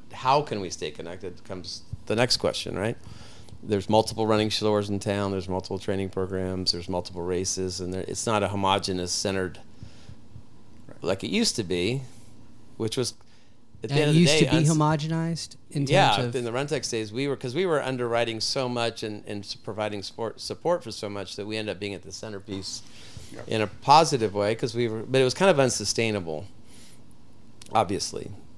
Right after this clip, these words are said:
Speaker 1: right? So it was, it had to change 'cause it was unsustainable,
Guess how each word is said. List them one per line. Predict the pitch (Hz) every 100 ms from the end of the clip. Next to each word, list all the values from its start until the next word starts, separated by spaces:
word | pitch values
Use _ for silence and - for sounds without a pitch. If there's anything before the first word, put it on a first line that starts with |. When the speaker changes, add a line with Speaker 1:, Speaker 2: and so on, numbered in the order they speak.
| -
Speaker 1:
right? | - 87 -
So | - 101
it |
was, | 92 98 - - -
it | 95
had | 139 131
to | 101
change | 95 98 95 92
'cause | - 90
it | 90
was | 87 87 - - - - - - - - -
unsustainable, | - 98 - - 143 160 - -